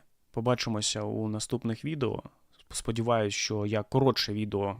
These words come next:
не буду вам казати, яке, запишу вже доволі скоро. Це таке, знаєте, там, хвилин на п'ятнадцять-двадцять таке відео, щоб, е, подивитись і, е, заповнити цю нішу,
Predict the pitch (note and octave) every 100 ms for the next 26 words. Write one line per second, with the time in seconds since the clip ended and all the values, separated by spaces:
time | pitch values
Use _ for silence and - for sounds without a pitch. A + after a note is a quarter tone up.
0 | - A#2 B2 A#2+ G#2+ G2+ G2 G2 - A2
1 | G#2 G2+ G2 - G2+ E2+ - - A2 G#2
2 | G#2 - G#2+ G#2 G#2 G#2 G#2+ B2 - G#3+
3 | F#3 E3 - - - - - - - -
4 | - C#3 A2 A2+ A#2+ - G2 F#2 - -
5 | - - - A2+ A2 G#2 - G2+ F#2+ F#2
6 | - - - - - G#2 F#2 - - -
7 | - - - - - - - G#2+ A2 A#2+
8 | F#2+ - - - - - - - - -
9 | - - F#2+ G2 G#2 G#2 G#2+ D3+ A#2+ G2+
10 | - - A2 G#2 G2+ G#2+ - _ _ _
11 | - G#2 G2 G2+ A2 C#3+ C3+ A2+ A2 -
12 | - A2 G#2 G#2 - _ _ _ _ _
13 | _ _ _ _ _ _ _ _ _ G#2+
14 | A2 A2 - -